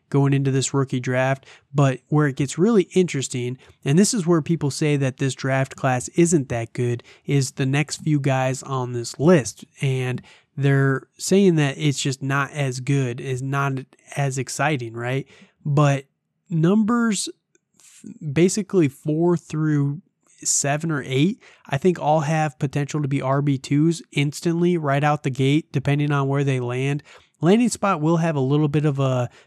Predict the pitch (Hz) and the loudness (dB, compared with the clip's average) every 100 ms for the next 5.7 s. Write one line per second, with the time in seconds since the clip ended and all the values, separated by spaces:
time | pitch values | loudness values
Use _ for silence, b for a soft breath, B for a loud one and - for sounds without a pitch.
0 | b 156 151 143 127 147 147 151 147 151 | b 0 2 0 0 -2 -2 -2 -2 -4
1 | 143 151 151 156 143 131 127 123 127 143 | -4 -2 -2 -2 -2 -2 -2 -2 0 0
2 | - 156 156 165 - 147 143 127 B B | -2 -2 -2 -2 -2 2 2 0 B B
3 | B 131 127 123 127 175 190 165 170 160 | B -2 -2 -2 -2 4 6 6 6 4
4 | 156 160 151 143 135 135 143 135 135 139 | 2 0 0 0 -2 -4 -2 0 0 0
5 | 135 127 - 143 135 127 127 | -2 -2 -4 -4 -2 -2 -4